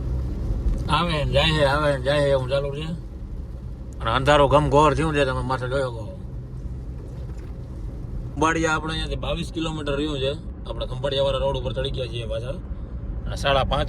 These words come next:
વાગ્યા છે, તમે અહીંયા ઘડિયાળમાં જોઈ શકતા હશો. ના વાટિયા પાસે પંપ આવે છે, સી એન જી નહોતો, અહીંયાથી ગેસ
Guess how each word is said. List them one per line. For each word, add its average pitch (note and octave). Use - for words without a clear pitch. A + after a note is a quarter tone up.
વાગ્યા C#3+
છે, B2+
તમે B2
અહીંયા A#2+
ઘડિયાળમાં A#2
જોઈ A#2+
શકતા -
હશો. -
ના C3+
વાટિયા C#3
પાસે B2
પંપ C3+
આવે C3+
છે, A#2
સી C3+
એન B2+
જી A#2+
નહોતો, C3
અહીંયાથી A2+
ગેસ A#2+